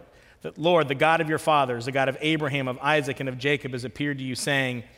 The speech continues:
I have observed you and what has been done to you in Egypt.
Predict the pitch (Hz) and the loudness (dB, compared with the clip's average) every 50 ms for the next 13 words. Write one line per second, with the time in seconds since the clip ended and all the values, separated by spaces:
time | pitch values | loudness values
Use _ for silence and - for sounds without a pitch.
0 | _ _ - - - - - 143 143 147 131 131 135 131 131 135 165 185 190 190 | _ _ -20 -20 -20 -4 0 2 2 2 0 -2 -6 -6 -2 0 2 2 2 2
1 | 170 151 175 170 160 151 147 151 151 135 143 131 123 143 139 135 131 143 151 160 | 0 0 0 0 0 0 0 0 0 0 -2 -2 -2 -2 -2 -2 0 0 0 0
2 | 165 156 - 160 156 147 139 135 135 127 120 120 110 110 - _ | 0 -2 -2 -2 -2 0 0 0 -2 -4 -4 -8 -10 -12 -14 _